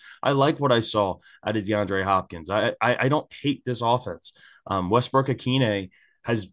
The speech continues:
consistently been now for, I think this is his third or fourth season, just a really nice, reliable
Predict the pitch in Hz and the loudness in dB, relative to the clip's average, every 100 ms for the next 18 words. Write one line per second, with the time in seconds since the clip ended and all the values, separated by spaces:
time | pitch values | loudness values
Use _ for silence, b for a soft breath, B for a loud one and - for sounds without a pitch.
0 | - 120 113 143 147 127 110 143 104 92 | -6 0 2 2 2 2 2 2 2 0
1 | 92 98 120 117 123 101 90 85 - 117 | -2 -4 -4 -6 -4 -4 -4 -2 0 0
2 | 104 120 110 135 127 98 98 - 110 104 | 0 0 0 0 0 -2 -6 -2 -2 0
3 | 101 139 165 120 98 104 127 - 107 95 | 0 2 2 2 0 0 2 0 -4 -2
4 | 92 110 117 110 107 101 | 2 2 0 0 -2 -4